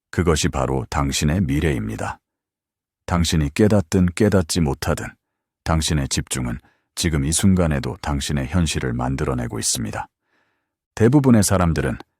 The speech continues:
자신이 원하는 것을 안다고 말합니다. 돈을 원한다고, 성공을 원한다고, 복권에 당첨되고 싶다고, 부를 이루고 싶다고 말합니다.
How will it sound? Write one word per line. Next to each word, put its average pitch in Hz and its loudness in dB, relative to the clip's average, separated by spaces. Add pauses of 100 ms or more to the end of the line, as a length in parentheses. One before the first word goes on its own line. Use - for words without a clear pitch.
(100)
자신이 90 2
원하는 98 4
것을 82 2
안다고 71 0
말합니다. 64 -4 (680)
돈을 85 2
원한다고, 71 -2 (400)
성공을 98 4
원한다고, 65 -4 (540)
복권에 85 0
당첨되고 87 0
싶다고, - -8 (600)
부를 85 2
이루고 69 -4
싶다고 64 -6
말합니다. 117 -8